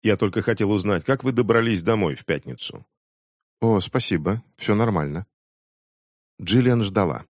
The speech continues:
Она сама слышала, как неестественно возбужденно звучит ее голос. И Тара, конечно, насторожилась. «Тут еще вот что», продолжал Бертон.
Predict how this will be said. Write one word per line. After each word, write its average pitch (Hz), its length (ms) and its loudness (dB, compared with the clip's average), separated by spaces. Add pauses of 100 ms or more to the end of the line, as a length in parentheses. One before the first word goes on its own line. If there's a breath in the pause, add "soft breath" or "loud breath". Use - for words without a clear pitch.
(600)
Она 104 200 2
сама 95 320 0
слышала, 85 440 -4
как 82 200 -4
неестественно 98 720 -2
возбужденно 85 760 -4
звучит 78 380 -8
ее 78 280 -4
голос. 58 460 -8 (340)
И 101 100 0
Тара, 135 320 0
конечно, 107 540 -6
насторожилась. 104 880 -8 (1000)
«Тут 143 180 0
еще 139 280 4
вот 131 180 4
что», - 360 -6 (300)
продолжал 76 480 -2
Бертон. 62 400 -10